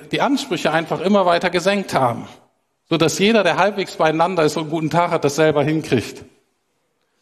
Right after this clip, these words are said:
Ne, wir wollen nicht, dass die Leute sich schlecht fühlen. Ne, wir wollen den Druck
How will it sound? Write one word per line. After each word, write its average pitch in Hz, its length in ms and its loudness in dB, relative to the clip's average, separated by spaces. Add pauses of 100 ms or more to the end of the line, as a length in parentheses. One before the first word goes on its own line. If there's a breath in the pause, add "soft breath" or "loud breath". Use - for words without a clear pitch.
(800)
Ne, 180 180 2
wir 175 140 2
wollen 185 240 4
nicht, 214 200 2
dass 175 140 0
die 185 80 -2
Leute 170 340 0
sich 156 200 -2
schlecht 180 320 -2
fühlen. 120 320 0 (500 loud breath)
Ne, 151 160 -2
wir 151 120 2
wollen 165 180 2
den 156 160 2
Druck - 440 0